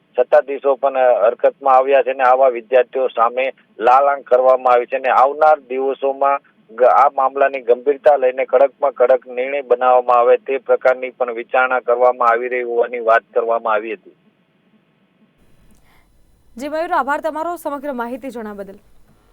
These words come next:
Speaker 2: તો સુરત ખાતે વિદ્યાર્થીઓએ પુરવણીમાં પૈસા મૂક્યા છે. વારંવાર આ વિદ્યાર્થીઓ ફેલ થતા હતા, જેને લઈને પાંચસો અને બસોની નોટ મૂકીને વિનંતી કરી રહ્યા હતા.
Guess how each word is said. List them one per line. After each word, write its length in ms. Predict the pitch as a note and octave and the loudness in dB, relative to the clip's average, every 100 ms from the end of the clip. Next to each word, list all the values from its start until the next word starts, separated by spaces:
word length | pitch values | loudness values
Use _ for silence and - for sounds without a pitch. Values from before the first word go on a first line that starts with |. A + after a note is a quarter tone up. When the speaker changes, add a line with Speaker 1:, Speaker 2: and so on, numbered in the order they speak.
| _ _ _ _ _ _ _ - _ _ _ _ _ _ _ | _ _ _ _ _ _ _ -20 _ _ _ _ _ _ _
Speaker 2:
તો 80 | A3+ | -16
સુરત 280 | G#3+ A#3+ B3+ | -12 -12 -10
ખાતે 260 | C#4 C#4 | -10 -10
વિદ્યાર્થીઓએ 540 | C4 A3 C4 B3+ C#4+ D4+ | -10 -4 -2 -2 -6 -14
પુરવણીમાં 540 | B3 C4+ C4+ C#4 C#4 | -10 -8 -8 -8 -10
પૈસા 360 | C4+ A#3+ D#4 D4+ | -10 -10 -10 -12
મૂક્યા 260 | C#4 C#4 | -8 -10
છે. 200 | C4+ C#4+ | -8 -10
વારંવાર 580 | C#4 B3 A#3+ A#3+ B3 C#4+ | -6 -6 -6 -6 -4 -4
આ 200 | - A#3 | -6 -10
વિદ્યાર્થીઓ 720 | G#3 A3+ B3+ A#3+ A#3 E4 F3+ E3+ - | -10 -10 -8 -8 -8 -12 -14 -16 -14
ફેલ 180 | E4+ | -12
થતા 260 | E4+ D4 C4+ | -12 -8 -6
હતા, 260 | B3+ C4+ B3+ | -6 -6 -8
જેને 240 | B3+ A#3 | -10 -10
લઈને 420 | A#3 A#3+ B3+ D4 D4 _ _ _ | -8 -8 -6 -8 -8 _ _ _
પાંચસો 360 | C#4 C#4 D4 F#4 | -2 -2 -4 -12
અને 160 | D#4+ | -10
બસોની 480 | B3+ A#3+ C4+ F#4 E4 | -10 -10 -10 -12 -10
નોટ 220 | C4 C4 | -8 -8
મૂકીને 520 | B3 B3+ C4+ C4 C#4+ D4 _ _ _ _ _ G#3+ | -8 -14 -12 -8 -8 -8 _ _ _ _ _ -12
વિનંતી 380 | B3+ C#4 C#4 E4+ | -8 -8 -8 -6
કરી 160 | D#4+ | -6
રહ્યા 220 | C#4 C#4+ | -4 -4
હતા. 340 | C#4 C#4 C4+ | -4 -6 -12